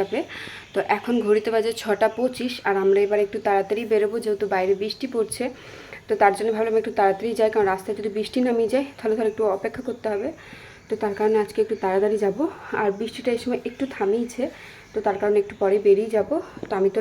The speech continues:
রেডি হয়ে গেছি, আহ, আমি শুধু নিচে গিয়ে চাটা খেয়ে নেবো, তাহলেই হবে। ডাক্তার কি বলছে না বলছে দেখিয়ে আসি। আর এই মাসে মনে হয় একটা ইউএসজি দেবে, তো দেখি যদি ডেটটা দেয় তো ভালোই হয়। তো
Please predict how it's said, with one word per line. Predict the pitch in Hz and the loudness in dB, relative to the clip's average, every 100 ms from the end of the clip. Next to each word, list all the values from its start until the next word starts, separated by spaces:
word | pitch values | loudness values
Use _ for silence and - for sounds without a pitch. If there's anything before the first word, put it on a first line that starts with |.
| 208 | 2
রেডি | 196 226 | 2 0
হয়ে | 233 247 | -2 -2
গেছি, | 226 214 277 381 | -4 -4 -4 -6
আহ, | - - - - 202 190 | -8 -18 -18 -6 -2 0
আমি | 196 202 | 0 -2
শুধু | 233 226 | -2 0
নিচে | 202 226 202 | 0 0 -2
গিয়ে | 269 277 | -2 -2
চাটা | 370 214 214 | -2 -2 -4
খেয়ে | 233 226 | 0 0
নেবো, | 233 277 | 0 -4
তাহলেই | 226 208 233 233 | -2 0 0 -2
হবে। | 208 349 - - - - - 214 | -2 -2 -4 -16 -18 -16 0 0
ডাক্তার | 202 214 220 | 2 -2 0
কি | 214 | 2
বলছে | 208 202 220 | 4 4 2
না | 202 | 2
বলছে | 208 202 220 202 | 0 -4 0 0
দেখিয়ে | 196 226 208 | 0 -2 -2
আসি। | 202 262 330 - - - 196 190 | -2 -4 -6 -10 -18 -8 -4 -2
আর | 190 208 | 2 4
এই | 220 | 6
মাসে | 226 247 226 | 4 2 0
মনে | 208 220 | 2 4
হয় | 247 233 | 4 0
একটা | 220 220 202 | 0 -2 0
ইউএসজি | 214 220 202 202 196 | 2 2 0 -4 2
দেবে, | 214 208 214 - | 4 4 0 0
তো | 208 190 | 0 2
দেখি | 202 247 | 0 -2
যদি | 208 202 | -2 2
ডেটটা | 196 196 214 196 | 2 4 0 0
দেয় | 196 196 | -2 0
তো | 214 | -2
ভালোই | 208 190 208 | 0 2 2
হয়। | 208 269 - - - - - - - | 0 -4 -8 -20 -20 -20 -20 -20 -10
তো | - | -4